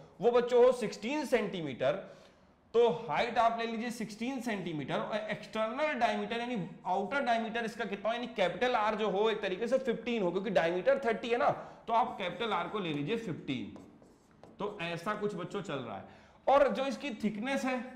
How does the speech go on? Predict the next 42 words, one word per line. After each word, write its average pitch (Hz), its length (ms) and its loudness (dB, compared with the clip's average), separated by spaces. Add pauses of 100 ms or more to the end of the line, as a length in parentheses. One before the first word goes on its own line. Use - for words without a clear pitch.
जरा 208 120 -2
वो 196 160 0
भी 185 140 2
watch 226 260 -2
करते 226 240 -4
जाइए, 220 180 -2
वो 214 140 -2
टू 247 380 -4
पॉइंट 226 440 -6
फ़ाइव 214 760 -4
एमएम 214 300 -4
होनी 165 400 -4
चाहिए, 151 380 -4
ऐसा 156 380 -4
कुछ 151 180 -10
कह 131 180 0
रहे 151 120 2
हैं 208 140 -2 (260)
कि 170 80 -2
जो 196 80 4
इसकी 196 200 0
thickness 190 360 0
है 226 60 2
टू 180 180 -6
पॉइंट 170 260 0
फ़ाइव 170 220 2
एमएम, 208 260 -2
जब 160 120 2
बच्चों 160 220 0
आप 160 140 2
इसको 151 160 -4
दस 143 200 -4
से 143 80 -4
divide 135 300 -4
कर 156 80 -4
दोगे 131 300 0 (460)
तो 220 80 6
ये 226 160 2
हो 240 160 8
जाएगी 214 340 2
zero 190 400 -4 (160)
point 226 400 0